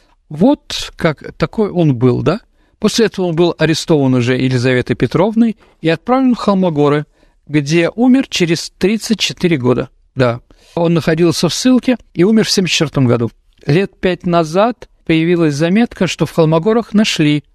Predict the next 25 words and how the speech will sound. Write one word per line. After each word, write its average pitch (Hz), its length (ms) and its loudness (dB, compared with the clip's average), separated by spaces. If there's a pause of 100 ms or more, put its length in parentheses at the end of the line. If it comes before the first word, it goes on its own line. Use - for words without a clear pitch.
(120)
могилу 160 540 0
Антона 170 440 2
Ульриха. 117 540 0 (360)
Я 147 240 0
думаю, 175 420 0
что 156 640 -2
могилу 156 760 2
русского 151 440 0
генералиссимуса 143 1040 0 (360)
можно 185 440 0
было 202 260 2
как-то 170 440 -2
и 180 60 0
определить 151 600 0
более 160 400 2
интересно. 120 600 -2 (720)
Да, 127 240 0
найти 151 360 0
где-то 143 220 0
финансирование, 233 840 2
чтобы 131 480 -2 (340)
сделать 156 520 0
её 160 180 2
достаточно 175 480 -2
достойной. 123 800 -2